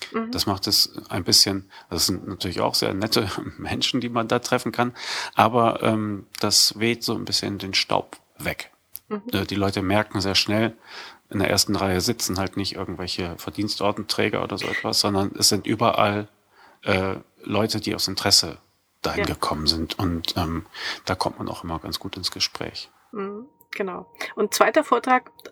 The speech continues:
Speaker 1: hat mir auch total gut gefallen, ist auch, äh,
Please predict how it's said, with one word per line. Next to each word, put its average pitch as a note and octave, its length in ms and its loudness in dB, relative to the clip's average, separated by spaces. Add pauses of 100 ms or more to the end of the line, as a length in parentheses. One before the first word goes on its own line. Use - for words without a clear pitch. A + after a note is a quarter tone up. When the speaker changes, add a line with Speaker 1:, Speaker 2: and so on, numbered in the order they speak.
(100)
Speaker 1:
hat - 160 -6
mir A3 160 -2
auch - 100 -4
total A#3+ 300 -6
gut - 240 -6
gefallen, A3 540 2 (140)
ist G#3+ 180 4
auch, G3 160 -2
äh, F#3 380 0